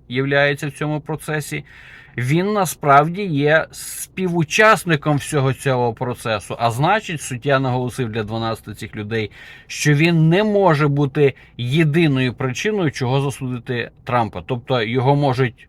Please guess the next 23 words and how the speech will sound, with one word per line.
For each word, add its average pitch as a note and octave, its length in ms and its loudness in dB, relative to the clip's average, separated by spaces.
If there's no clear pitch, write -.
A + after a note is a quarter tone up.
використати A#2+ 640 -2
як, A2 300 -4
як G#2 180 -4
додатковий A2 800 -2
свідок, F3+ 440 -4
там, G#2 180 -4
як, G#2+ 200 -4
як, G#2+ 160 -8
як F2+ 260 -10
один D3 400 0
із D#3+ 120 2
свідків. E3 560 -6
Але C#3 260 6
якщо, C#3+ 360 0
наприклад, D3 580 0
інші E3+ 460 0
якісь C3 280 -2
критерії, C#3 880 2
ну, A#2 600 -2
не B2+ 240 2
доказують C#3 720 4
вину C3+ 260 0
Трампа, D#3+ 580 0